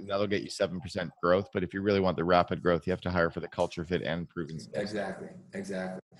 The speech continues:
Speaker 2: Now, what we're not afraid to do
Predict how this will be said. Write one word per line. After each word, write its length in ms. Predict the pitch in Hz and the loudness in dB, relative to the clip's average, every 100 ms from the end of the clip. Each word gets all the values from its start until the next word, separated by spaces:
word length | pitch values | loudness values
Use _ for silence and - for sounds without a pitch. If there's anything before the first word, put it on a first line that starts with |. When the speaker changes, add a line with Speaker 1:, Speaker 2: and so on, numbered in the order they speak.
| - - | -18 -8
Speaker 2:
Now, 440 | 117 107 - - - | -4 -4 -6 -14 -8
what 260 | 123 127 | -4 -4
we're 160 | 113 117 | -2 -2
not 280 | 113 117 113 | -2 -2 -4
afraid 440 | 110 - 110 95 | -6 -6 -6 -4
to 80 | 90 | -8
do 580 | - 147 196 170 107 | -10 -4 -2 0 -4